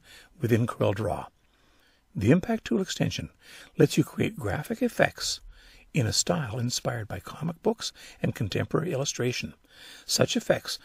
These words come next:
are perfect for adding impact, movement, or focus to designs or illustrations. Two effect styles are available, radial and parallel. I'll select my impact tool from the toolbox,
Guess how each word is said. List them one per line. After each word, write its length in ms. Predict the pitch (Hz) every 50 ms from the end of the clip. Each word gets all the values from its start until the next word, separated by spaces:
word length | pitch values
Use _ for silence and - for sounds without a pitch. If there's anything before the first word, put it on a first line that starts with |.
| - - - -
are 60 | 175 170
perfect 420 | - - - 233 - - - -
for 160 | - - - -
adding 240 | 127 120 107 - -
impact, 520 | - 147 190 - - 190 190 233 - - - - - - _ -
movement, 440 | 156 147 156 139 127 117 110 - - - - - -
or 100 | - 165
focus 480 | - - - 226 208 - - 139 - -
to 140 | - - 147
designs 500 | 120 120 110 120 113 113 120 123 - - - - _ _
or 160 | - 135 139
illustrations. 720 | - 127 117 120 - - 117 95 - - - - - - - - _ _ _ _ _ _ - - - - - - - - _
Two 240 | - - 311 302 330
effect 320 | - - - 226 - -
styles 640 | - - - - - 104 98 90 90 90 - - - - - _ _ -
are 140 | 147 127
available, 500 | 123 113 143 127 120 117 95 - - - - - - - - - - - - - _ _
radial 480 | - 110 127 139 160 156 180 214 240 - _
and 160 | - 165 165
parallel. 560 | 165 - - 156 147 - - - - - - - _ _ _ _ _ - - - - - - -
I'll 80 | - 127
select 380 | - - - 120 175 170 - 220
my 80 | 208
impact 420 | 247 220 185 - - 180 175 - -
tool 240 | - - 156 160
from 160 | 165 - - 160
the 80 | 151
toolbox, 720 | - - - 143 113 98 101 - - - - - - -